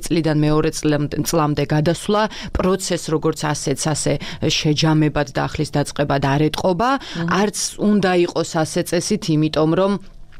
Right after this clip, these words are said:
Speaker 1: ა, მთავარი რაც არის, ა, კო-, პათოს და ატმოსფეროს რაც ქმნის ჩვენ ქვეყანაში, არის რა? ა,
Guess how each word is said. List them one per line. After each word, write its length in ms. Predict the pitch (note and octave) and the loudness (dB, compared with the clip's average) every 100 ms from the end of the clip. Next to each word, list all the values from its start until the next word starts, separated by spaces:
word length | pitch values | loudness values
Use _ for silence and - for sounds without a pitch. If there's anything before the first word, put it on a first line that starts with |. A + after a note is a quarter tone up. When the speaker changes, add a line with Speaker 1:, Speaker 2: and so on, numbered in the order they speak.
| - - - | -8 -6 0
Speaker 1:
ა, 340 | F#3 E3+ D#3+ | 2 4 2
მთავარი 560 | D#3 - F3 E3+ D#3+ D3+ | 0 0 2 2 2 0
რაც 200 | D3 - | -2 0
არის, 380 | D3+ D3 A2+ - | 0 0 -2 -6
ა, 140 | - A2+ F2 E2 D#2 A#2 A2 G#2+ G2 G#2+ | -2 -2 -2 -6 -6 -2 0 0 -2 -4
კო-, 400 | A#2 E3+ D#3 D#3 | -2 2 4 2
პათოს 460 | D#3 E3+ D#3+ D#3 - - | 2 -2 0 -2 -4 -4
და 140 | C#3+ C3+ C3 - | 0 0 -2 -4
ატმოსფეროს 680 | - E3+ E3 E3 D#3+ C3 C3+ | -2 0 -2 -2 -2 -2 0
რაც 180 | D3+ D3 | 0 0
ქმნის 260 | - D#3 C3+ | -2 0 0
ჩვენ 200 | - D#3 | 0 -2
ქვეყანაში, 600 | - E3 F3 F#3 G3 C4+ D4+ - - - | -2 -2 0 0 0 0 0 -4 -8 -4
არის 360 | F3 G3 C4 - | 0 2 0 0
რა? 200 | F#3 D#3+ A#2+ - - | 0 0 -2 -8 -10
ა, 180 | - | -2